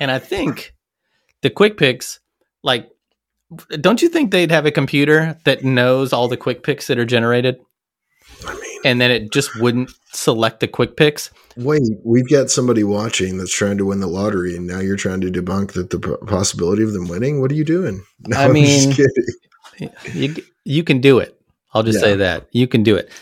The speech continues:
Speaker 2: You've already won. Thank you.
Speaker 1: I've, I wrote down, uh, visualize and then feel for this one.
Speaker 2: Mm-hmm.
Speaker 1: And I'm,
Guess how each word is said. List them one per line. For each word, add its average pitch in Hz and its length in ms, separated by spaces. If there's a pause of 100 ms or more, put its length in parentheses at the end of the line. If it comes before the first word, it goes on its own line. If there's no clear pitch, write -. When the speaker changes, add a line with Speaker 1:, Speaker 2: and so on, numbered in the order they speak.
Speaker 2:
You've 107 180
already 117 220
won. 92 300
Thank 95 260
you. 90 160 (500)
Speaker 1:
I've, 196 220
I 160 120
wrote 240 220
down, 135 420
uh, 127 180
visualize 131 640
and 123 100
then 117 140
feel 120 560 (340)
for 120 140
this 107 180
one. 101 240
Speaker 2:
Mm-hmm. 95 80 (480)
Speaker 1:
And 123 640 (520)
I'm, 185 240